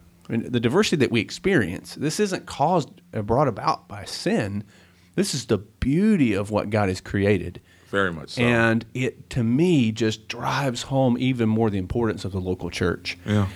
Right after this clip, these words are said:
Speaker 1: And how many Christians do we know and see and talk to? Man, college students who, they just don't value the local church.
Speaker 2: Hmm.
Speaker 1: And people, they will be a part of a local church, and as soon as something comes up that they don't like or they disagree,
Speaker 2: They
Speaker 1: they,
Speaker 2: run.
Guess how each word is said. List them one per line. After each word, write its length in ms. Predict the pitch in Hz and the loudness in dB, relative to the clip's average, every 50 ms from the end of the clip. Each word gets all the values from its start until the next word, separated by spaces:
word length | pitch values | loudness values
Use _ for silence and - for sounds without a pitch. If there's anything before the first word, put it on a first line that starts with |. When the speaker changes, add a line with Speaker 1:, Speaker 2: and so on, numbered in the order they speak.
| - - - - | -12 -18 -12 -8
Speaker 1:
And 340 | 123 113 104 101 98 98 | -4 -4 -2 -2 -2 -4
how 300 | 104 - 135 151 165 165 | -6 -6 -2 0 2 2
many 240 | 160 143 139 131 117 | 4 4 4 2 2
Christians 520 | 110 - - 117 104 - - 98 92 92 92 | 0 -2 -2 -2 -2 -2 -4 -6 -6 -6 -6
do 120 | 107 95 | -4 -4
we 120 | 92 92 92 | -2 -2 0
know 500 | 95 92 92 92 90 90 87 87 87 82 | 0 0 2 2 2 2 0 0 0 -2
and 240 | 87 90 92 - - | -2 -4 -4 -6 -8
see 360 | - - - 107 95 92 87 | -8 -4 0 0 2 2 0
and 120 | 87 92 | 0 -2
talk 180 | - - 101 - | -2 -4 -4 -4
to? 80 | - - | -6 -8
Man, 180 | - - - - | -10 -10 -10 -8
college 480 | - - - 135 147 180 165 135 110 | -6 -6 -4 -2 0 2 2 2 2
students 400 | - - - 101 92 85 - - | 0 -2 -4 -4 -4 -4 -6 -2
who, 260 | - 120 107 101 95 95 - - - - - - - - - - - - - - - | 0 2 2 2 0 -2 -6 -12 -20 -20 -20 -20 -20 -20 -20 -20 -20 -20 -20 -10 -6
they 80 | - 113 | -4 -2
just 240 | 143 170 170 - - | -2 -2 -2 0 0
don't 280 | 104 110 139 135 - | 2 2 2 0 -2
value 360 | 110 98 82 80 107 123 117 | -6 -4 0 2 2 2 2
the 100 | 95 90 | 0 0
local 260 | 90 92 90 85 - 85 | 0 0 0 -2 -4 -8
church. 600 | - - - 196 - - - - - - - - - | -8 -8 -6 -6 -6 -8 -10 -12 -16 -18 -18 -16 -10
Speaker 2:
Hmm. 320 | - 110 104 95 90 87 110 | -8 -6 -4 -4 -2 -2 -2
Speaker 1:
And 180 | 110 107 - | -2 -2 -2
people, 580 | - 143 165 175 - 156 131 117 113 110 110 - - _ _ _ _ _ _ _ _ _ - | -2 -2 -2 0 2 2 2 2 2 0 -4 -10 -20 _ _ _ _ _ _ _ _ _ -12
they 200 | - 117 113 113 | -4 0 0 2
will 180 | 110 107 98 98 | 2 0 -2 -4
be 220 | 85 - - 104 | -4 -4 -2 0
a 60 | 95 90 | 0 -2
part 340 | - - - - 156 165 | -2 -6 -2 0 2 2
of 60 | 170 156 | 2 2
a 40 | |
local 280 | 156 151 156 151 156 143 | 2 2 2 2 0 -2
church, 420 | - - 151 143 131 120 - - - - | -2 0 0 0 0 -2 -4 -8 -8 -6
and 100 | 110 98 | -4 -4
as 80 | 95 | -4
soon 320 | - - - - 147 147 147 | -6 -6 -2 0 2 4 4
as 100 | 139 139 | 2 2
something 440 | - - 120 117 113 - 110 107 | 0 0 0 0 0 0 -2 -2
comes 260 | - 113 101 98 92 98 | 0 0 -2 0 0 0
up 220 | 92 80 - - - _ - - - | 0 -2 -2 -4 -12 _ -20 -14 -10
that 160 | - - - | -10 -6 -4
they 100 | 95 95 | -4 -2
don't 260 | 92 92 82 - - | -2 -2 -2 -2 -2
like 380 | 101 95 90 90 80 - - - | 0 0 0 0 -2 -4 -4 -4
or 80 | 92 | -2
they 140 | 95 92 92 | 0 0 0
disagree, 460 | 90 - 90 - - 82 - - 85 | 0 -2 -4 -2 -4 -6 -4 -4 -2
Speaker 2:
They 100 | - 95 | -2 0
Speaker 1:
they, 80 | 95 95 | 0 0
Speaker 2:
run. 300 | 87 101 131 123 90 82 | 0 0 0 0 -2 -4